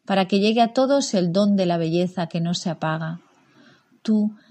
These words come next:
Virgen de la escucha y la contemplación, Madre del amor, Esposa de las bodas eternas, intercede por la Iglesia, de la cual eres el icono purísimo,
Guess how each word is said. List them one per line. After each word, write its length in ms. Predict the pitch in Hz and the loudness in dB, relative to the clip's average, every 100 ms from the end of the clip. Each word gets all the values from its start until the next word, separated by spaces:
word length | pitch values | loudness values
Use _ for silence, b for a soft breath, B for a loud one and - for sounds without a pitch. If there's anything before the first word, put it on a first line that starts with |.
| B 190 | B 4
Virgen 440 | 240 240 262 214 | 4 4 2 2
de 80 | 180 | 2
la 80 | 170 | -2
escucha 560 | 170 - 226 220 220 | -4 -2 0 0 0
y 40 | 180 | 0
la 120 | 175 | 0
contemplación, 1040 | 170 170 175 170 165 170 190 175 170 170 b b _ | -2 -2 -2 -2 -4 -4 -2 -2 -2 -6 b b _
Madre 400 | 196 226 220 202 | 2 2 2 0
del 160 | 175 | 0
amor, 440 | 165 170 175 175 - b b | -2 -2 -2 -4 -8 b b
Esposa 560 | 202 202 - 247 247 214 | -6 -6 0 0 2 0
de 100 | 180 | 0
las 180 | 165 175 | -2 0
bodas 360 | 180 175 180 | 0 0 -2
eternas, 640 | 185 185 175 175 165 170 - B B - | -4 0 0 -2 -8 -8 -12 B B 4
intercede 680 | 208 202 196 - 254 269 | 4 4 0 2 0 2
por 180 | 240 202 | 0 -2
la 140 | 185 175 | -2 -2
Iglesia, 600 | 180 190 - 185 165 170 b b 190 | 0 -2 -4 -6 -8 -10 b b -4
de 140 | 185 | 0
la 140 | 185 | 0
cual 260 | 180 208 208 | 0 0 0
eres 420 | 208 214 214 - - | 0 -2 -4 -8 0
el 140 | 196 | 0
icono 460 | 185 185 202 190 180 | 0 0 0 0 0
purísimo, 680 | 180 180 185 180 165 160 | 0 0 -2 -6 -6 -8